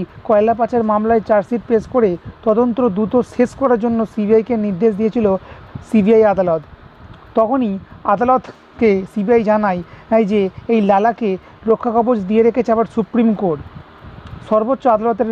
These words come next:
নির্দেশ ছিল তাকে গ্রেপ্তার করতে পারবে না তদন্তকারী সংস্থা।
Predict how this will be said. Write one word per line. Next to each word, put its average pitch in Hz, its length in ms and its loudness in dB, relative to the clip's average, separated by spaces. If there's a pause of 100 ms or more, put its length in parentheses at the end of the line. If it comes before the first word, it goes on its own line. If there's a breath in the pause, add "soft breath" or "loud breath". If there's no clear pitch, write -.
নির্দেশ 196 300 0
ছিল 240 140 0 (320 loud breath)
তাকে 208 180 -4
গ্রেপ্তার 208 360 -2
করতে 240 280 -2
পারবে 196 320 0
না 220 100 0
তদন্তকারী 214 680 0
সংস্থা। 196 400 -2